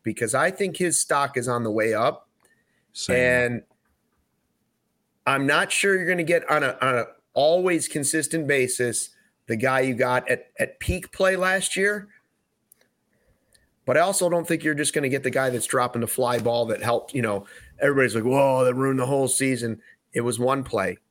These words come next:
Speaker 1: Forget about it. I don't think he even thinks about it once this offseason. And I,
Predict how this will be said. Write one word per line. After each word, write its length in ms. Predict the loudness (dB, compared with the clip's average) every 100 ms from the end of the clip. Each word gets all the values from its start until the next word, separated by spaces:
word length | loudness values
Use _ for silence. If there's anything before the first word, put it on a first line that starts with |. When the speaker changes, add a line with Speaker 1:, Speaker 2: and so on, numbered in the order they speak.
| _ -6
Speaker 1:
Forget 380 | -2 2 2
about 260 | 2 0 0
it. 80 | -2
I 40 | -2
don't 220 | -2 -2
think 160 | -4 -2
he 60 | 0
even 160 | 0 -2
thinks 280 | -4 -2
about 200 | -2 0
it 100 | 0
once 300 | 0 0 0
this 180 | -2 -2
offseason. 760 | 0 -2 -2 -4 -4 -4 -6 -8 _ _ _ -2
And 400 | 0 2 0 -4 -10 _ _ _ -20 _ _ _ -20 -20 -16 -4
I, 160 | 0